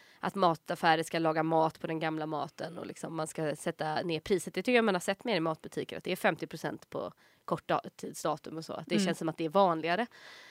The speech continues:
Speaker 1: Eh, det är ju väldigt glädjande att det, att det faktiskt ger effekt, att debatten ändå ger effekt, liksom. Sen blir det lite synd då att det kanske inte är ett, eh, det blir inte lika mycket till biobränslen då, till
Speaker 2: Eller till
Speaker 1: exempel.
Speaker 2: grisarna,
Speaker 1: Eller
Speaker 2: om
Speaker 1: till
Speaker 2: man skulle
Speaker 1: grisarna,
Speaker 2: göra det.
Speaker 1: till exempel. Men det som är,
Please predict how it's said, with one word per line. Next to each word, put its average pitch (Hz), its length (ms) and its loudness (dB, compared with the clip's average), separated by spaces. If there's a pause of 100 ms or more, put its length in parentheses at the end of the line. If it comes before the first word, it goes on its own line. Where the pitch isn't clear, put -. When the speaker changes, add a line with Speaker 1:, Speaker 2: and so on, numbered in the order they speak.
(120)
Speaker 1:
Eh, 190 340 12
det 190 60 8
är - 20 12
ju 247 60 10
väldigt 285 200 10
glädjande 170 340 8
att 170 100 -4
det, 180 200 6
att 180 100 6
det 185 80 0
faktiskt 185 220 -4
ger 160 80 4
effekt, - 500 2
att - 100 -10
debatten 165 580 -2
ändå 170 240 0
ger 269 220 2
effekt, - 340 -8 (100)
liksom. - 240 -12 (420)
Sen 233 180 10
blir 285 140 12
det 254 80 10
lite 240 140 6
synd 269 220 6
då 185 60 10
att 175 100 6
det 185 60 -6
kanske 190 220 2
inte 175 140 2
är 165 40 6
ett, - 160 -6 (480)
eh, - 40 -6 (180)
det 208 80 4
blir 214 80 2
inte 214 140 0
lika 226 160 6
mycket 214 160 6
till 208 80 2
biobränslen 190 720 6
då, - 180 -2
till - 320 -2
Speaker 2:
Eller 190 180 8
till 226 80 4
Speaker 1:
exempel. 214 120 6
Speaker 2:
grisarna, 214 300 4
Speaker 1:
Eller 208 100 10
Speaker 2:
om 254 60 12
Speaker 1:
till 240 80 10
Speaker 2:
man 190 100 6
skulle 247 160 8
Speaker 1:
grisarna, 180 180 6
Speaker 2:
göra 165 120 8
det. 165 40 -6
Speaker 1:
till 170 100 0
exempel. - 360 -2 (400)
Men 240 240 12
det 233 120 10
som 233 160 4
är, 220 200 12